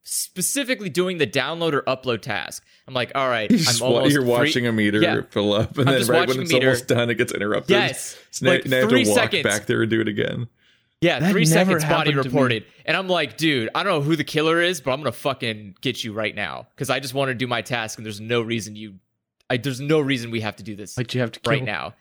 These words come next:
Speaker 2: I've had some really
Speaker 3: I was
Speaker 2: embarrassing moments in that game that the audience knows. Like, in the first few episodes, there was multiple instances of me just walking past bodies without <laughs> noticing them.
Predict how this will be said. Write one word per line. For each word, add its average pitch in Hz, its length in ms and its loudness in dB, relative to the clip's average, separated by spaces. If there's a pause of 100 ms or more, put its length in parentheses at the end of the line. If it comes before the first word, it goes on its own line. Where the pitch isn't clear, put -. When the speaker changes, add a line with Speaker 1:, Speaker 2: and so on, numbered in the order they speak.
Speaker 2:
I've 117 100 2
had 170 140 0
some 104 160 0
really 143 200 2
Speaker 3:
I 90 40 2
was 135 160 2
Speaker 2:
embarrassing 90 720 0
moments 92 400 -2
in 98 80 -6
that 90 100 -2
game 90 460 -4
that 104 220 -2
the 101 80 2
audience 92 420 -2
knows. 95 440 -2 (720)
Like, 110 100 2
in 113 80 0
the 107 80 0
first 127 320 -2
few 117 200 4
episodes, 117 480 0
there 110 120 4
was 92 120 -2
multiple 101 380 0
instances 98 360 -4
of 98 60 0
me 101 80 2
just 92 180 -4
walking 90 380 -2
past 92 340 -4
bodies 90 360 0
without 92 260 0
<laughs> - 0 -
noticing 143 480 2
them. 254 240 2